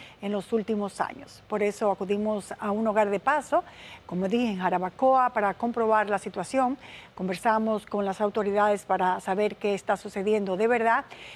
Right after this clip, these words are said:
y qué se puede hacer, porque no hay duda de que si eso es así, el Estado no está protegiendo. El Estado está realmente haciendo todo lo contrario.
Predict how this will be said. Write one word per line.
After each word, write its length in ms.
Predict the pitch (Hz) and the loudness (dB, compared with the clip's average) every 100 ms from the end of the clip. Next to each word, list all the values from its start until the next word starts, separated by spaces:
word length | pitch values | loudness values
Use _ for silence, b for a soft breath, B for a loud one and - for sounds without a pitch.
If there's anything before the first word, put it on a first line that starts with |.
| B | B
y 160 | - 254 | 0 0
qué 300 | - 262 254 | 2 0 2
se 160 | - 202 | -2 -2
puede 320 | 208 196 196 | 0 2 0
hacer, 340 | - 233 202 | 2 2 2
porque 320 | - 190 220 | 0 -4 -2
no 80 | 208 | 0
hay 100 | 220 | 0
duda 300 | 220 233 233 | 2 2 2
de 140 | 202 196 | 0 -2
que 140 | 196 | -4
si 180 | - 233 | 0 2
eso 160 | 262 | 2
es 100 | 220 | -2
así, 380 | 196 - 294 311 B B B | -6 -2 0 0 B B B
el 140 | - 196 | -2 -2
Estado 380 | 196 226 208 202 | 2 2 2 2
no 220 | 208 247 | 2 2
está 280 | 214 226 208 | 0 -2 0
protegiendo. 720 | 208 190 196 247 214 170 - B B - | -2 -2 0 2 2 -2 -6 B B -6
El 120 | 190 | -4
Estado 580 | 190 226 214 214 226 - - | 0 2 4 4 4 2 -6
está 480 | 208 - - 226 196 - - _ _ _ _ - | -12 -6 -2 0 0 -6 -20 _ _ _ _ -2
realmente 640 | 220 233 233 262 254 262 - | 2 4 2 -2 -2 -2 -2
haciendo 420 | 190 - 185 180 | -4 -4 -4 -6
todo 280 | 180 190 175 | -4 -4 -4
lo 80 | 180 | -8
contrario. 480 | 185 180 - - | -10 -10 -12 -12